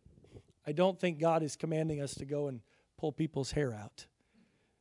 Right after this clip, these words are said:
and curse them. Some of us wouldn't have much hair to pull out in the first place, I understand. But why is Nehemiah passionate about this? He's concerned about the future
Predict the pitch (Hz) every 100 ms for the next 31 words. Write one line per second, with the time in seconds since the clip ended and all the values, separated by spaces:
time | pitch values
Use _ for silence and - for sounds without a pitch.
0 | _ - 151 127 - 151 - 113 120 -
1 | - - _ _ _ _ _ - - 147
2 | 139 - 147 135 135 127 135 131 120 139
3 | 131 123 135 123 123 - 101 92 - 95
4 | 95 98 - 90 95 _ _ - _ _
5 | 294 _ _ _ _ _ _ _ _ _
6 | _ _ _ _ _ _ _ _ _ _
7 | _ _ _ _ _ - 180 180 226 220
8 | 170 208 196 175 160 165 202 208 - 160
9 | 135 127 120 - 120 - 175 - 175 151
10 | - 220 226 190 170 165 156 156 - 135
11 | 196 214 165 170 156